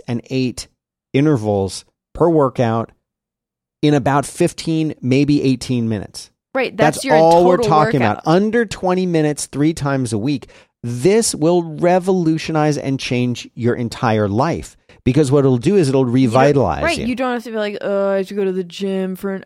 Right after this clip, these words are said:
Speaker 2: hour
Speaker 1: You don't
Speaker 2: today."
Speaker 1: need a
Speaker 2: Like, you
Speaker 1: gym.
Speaker 2: don't
Speaker 1: You
Speaker 2: need
Speaker 1: can do
Speaker 2: that.
Speaker 1: this.
Speaker 2: Yeah.
Speaker 1: Just put on a pair of running sneakers and you can do it. You
Speaker 2: Yep.
Speaker 1: can do it with, uh, like Hattie said,
Speaker 2: Jump
Speaker 1: with a
Speaker 2: rope,
Speaker 1: jump rope and other,
Speaker 2: anything.
Speaker 1: like, it
Speaker 2: Or just pu-, like I said, push up. Like, if you wanna do, like, uh, burpees or
Speaker 1: Mm.
Speaker 2: push-ups or, you know, like,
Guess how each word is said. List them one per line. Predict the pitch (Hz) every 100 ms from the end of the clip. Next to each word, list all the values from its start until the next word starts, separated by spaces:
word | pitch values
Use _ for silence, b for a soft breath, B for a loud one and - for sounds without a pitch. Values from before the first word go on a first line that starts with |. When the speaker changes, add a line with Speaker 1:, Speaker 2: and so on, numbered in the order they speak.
| -
Speaker 2:
hour | 180 175 180 185 185
Speaker 1:
You | 160
don't | 165
Speaker 2:
today." | 135 143 196
Speaker 1:
need |
a | 170
Speaker 2:
Like, | -
you | 113
Speaker 1:
gym. |
Speaker 2:
don't | - 294 285
Speaker 1:
You | 320
Speaker 2:
need |
Speaker 1:
can | 165
do | -
Speaker 2:
that. | -
Speaker 1:
this. | 170 160 190
Speaker 2:
Yeah. | 175 85
Speaker 1:
Just | 139 135
put | - 143
on | 143
a |
pair | 135 139 147
of |
running | 147 151
sneakers | 135 123 107 101 98
and | 113
you | 104
can | 98 98
do | 98
it. | 92 B B
You | -
Speaker 2:
Yep. | 208
Speaker 1:
can | 135
do | 123 131
it | 120
with, | 127 - -
uh, | 123
like | 120 120
Hattie | 120 131 131
said, | - 139
Speaker 2:
Jump | 233 254
Speaker 1:
with |
a | 220
Speaker 2:
rope, | 226
Speaker 1:
jump | - 127 123
rope | 127 117
and | 120
other, | 104 139
Speaker 2:
anything. | 123 131
Speaker 1:
like, | 127 b b b -
it | 135
Speaker 2:
Or | 262
just | 247 254 -
pu-, | -
like | 262 240
I | 262
said, | 240 220 -
push | - 277
up. | 262 -
Like, | 208 233
if | 208
you |
wanna | 240 240
do, | 208 226
like, | 208 190 196
uh, | 180 175 175 170 _ _ _ _ _ _ _ _ _ _ _
burpees | 196 214 247 254 262 - -
or | 190 185 180 170 -
Speaker 1:
Mm. | 120 120
Speaker 2:
push-ups | 113 92 85 233 - - -
or, | 185 180 175 170
you | - 214
know, | 202
like, | 185 -